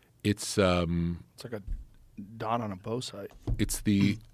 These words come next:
Speaker 1: alchemical symbol of the sun. That's
Speaker 2: Mm.
Speaker 1: one, that's one thing that it is. Um, but it's open to,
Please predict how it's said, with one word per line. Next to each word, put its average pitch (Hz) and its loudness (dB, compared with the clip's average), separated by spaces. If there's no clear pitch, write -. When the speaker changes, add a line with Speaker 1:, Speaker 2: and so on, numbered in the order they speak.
Speaker 1:
alchemical 110 0
symbol 95 2
of 78 0
the 80 -2
sun. 87 2
That's 82 0
Speaker 2:
Mm. 82 0
Speaker 1:
one, 87 4
that's - -2
one 92 2
thing 78 -4
that 76 -2
it 76 -4
is. 82 -4
Um, 85 0
but 101 4
it's - -2
open 123 2
to, 110 2